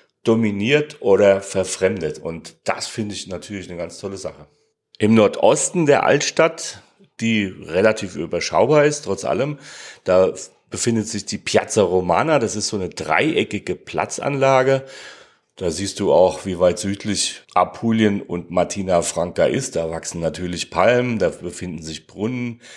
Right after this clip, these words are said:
da gibt's den Palazzo Ducale, der heute die Stadtverwaltung beherbergt. In über dreihundert Räumen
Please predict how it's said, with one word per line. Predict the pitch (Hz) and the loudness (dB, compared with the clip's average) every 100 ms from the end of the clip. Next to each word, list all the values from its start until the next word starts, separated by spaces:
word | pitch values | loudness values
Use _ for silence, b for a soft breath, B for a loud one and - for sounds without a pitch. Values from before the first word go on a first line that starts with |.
| B B | B B
da | 90 80 | -8 -8
gibt's | 90 - - - - 101 | -10 -10 -12 -12 -10 -6
den | 90 | -4
Palazzo | - 92 101 110 110 | 0 2 2 2 -2
Ducale, | 101 98 - 87 117 139 135 | -2 -6 0 2 4 2 0
der | 139 98 87 85 | -2 0 0 0
heute | 87 95 113 117 104 | 0 0 0 0 -2
die | - _ 85 | -2 _ -14
Stadtverwaltung | 80 - 92 - - - - 110 117 123 135 123 120 B B B _ | -10 0 0 -2 -16 -8 -4 2 2 2 -4 -6 -10 B B B _
beherbergt. | 113 104 120 120 117 117 - | 0 2 2 4 4 4 0
In | 107 101 | -12 -10
über | 110 123 110 | -8 0 0
dreihundert | 107 - 92 107 107 101 87 - | 0 2 2 2 0 -4 -4 -2
Räumen | 85 98 131 127 101 85 | 0 2 0 -6 -10 -16